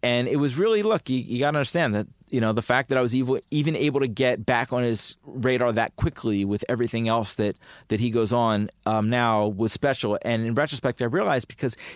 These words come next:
he really cares about this, about this idea and this business,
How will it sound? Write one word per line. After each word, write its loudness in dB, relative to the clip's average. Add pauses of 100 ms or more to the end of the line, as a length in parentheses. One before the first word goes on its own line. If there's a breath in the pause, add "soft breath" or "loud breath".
he -2
really 2
cares 0
about 0
this, -4
about -4
this -10
idea 0
and -2
this -8
business, -2